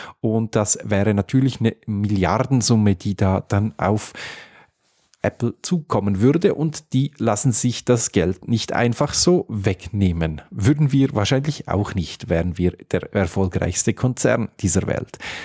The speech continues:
Dann gibt's Neuigkeiten für all diejenigen unter euch, die an verschiedenen Plätzen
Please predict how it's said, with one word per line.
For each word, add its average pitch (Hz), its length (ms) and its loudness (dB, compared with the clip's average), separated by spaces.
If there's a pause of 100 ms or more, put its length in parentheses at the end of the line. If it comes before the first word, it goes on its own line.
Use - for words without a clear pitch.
(140)
Dann 190 220 0
gibt's - 340 -2
Neuigkeiten 147 580 0
für 123 240 2
all 123 160 2
diejenigen 110 640 2 (240)
unter 107 340 0
euch, 90 280 0
die 170 260 0
an 170 320 2
verschiedenen 165 880 2
Plätzen 123 680 0